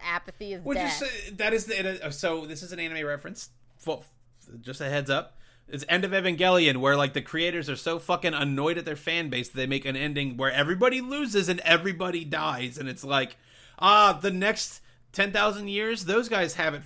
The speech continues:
Speaker 2: just fine because, uh, Liara was a good bookkeeper, so Liara was sure to fucking archive everything properly before everybody fucking died.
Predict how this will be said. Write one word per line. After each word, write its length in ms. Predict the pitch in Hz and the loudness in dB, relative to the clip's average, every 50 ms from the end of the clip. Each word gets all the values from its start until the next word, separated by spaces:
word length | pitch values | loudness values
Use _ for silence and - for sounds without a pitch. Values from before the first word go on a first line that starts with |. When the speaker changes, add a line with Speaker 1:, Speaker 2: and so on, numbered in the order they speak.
| 123 | -10
Speaker 2:
just 200 | 120 147 143 - | -8 -8 -8 -6
fine 360 | - - 156 156 151 135 120 113 | -2 0 2 2 2 2 0 -4
because, 380 | 120 120 139 127 120 113 113 131 | -4 -2 -2 -2 -2 -2 -2 0
uh, 280 | 131 127 127 123 123 | 2 2 2 2 2
Liara 380 | 123 131 151 175 180 180 170 160 | 0 0 2 4 4 6 6 4
was 120 | 143 127 | 2 0
a 40 | 127 | -2
good 240 | 120 - 160 139 - | -2 0 -2 0 0
bookkeeper, 560 | 143 143 143 - - 135 113 - 117 107 76 - - | -2 -4 -4 -4 -6 -8 -6 -6 -6 -8 -8 -6 -4
so 180 | - 147 139 | 0 0 0
Liara 400 | 131 147 156 175 180 170 156 147 | 0 0 0 0 2 2 2 0
was 220 | 143 139 139 127 131 | -2 -6 -10 -10 -8
sure 180 | - - 160 | -4 -4 -4
to 80 | 139 135 | -4 -2
fucking 420 | 123 151 147 143 143 127 127 120 - - - - - _ _ _ - | -4 -4 -4 -2 -4 -6 -6 -8 -10 -14 -20 -20 -20 _ _ _ 0
archive 400 | 165 185 190 185 170 147 131 127 | 2 2 2 2 2 2 2 2
everything 320 | 123 123 120 120 117 117 | 0 -2 -4 -6 -8 -4
properly 340 | - 135 127 127 120 127 120 | -2 -2 -2 -2 -2 -4 -8
before 220 | 117 117 - 127 | -6 -6 -4 -2
everybody 260 | 120 139 139 135 127 123 | -2 -2 -2 -4 -6 -4
fucking 360 | - - 147 139 - 127 110 | -2 -2 -2 -2 -4 -6 -6
died. 380 | 113 127 131 131 123 120 - | -4 -2 0 0 -2 -2 -4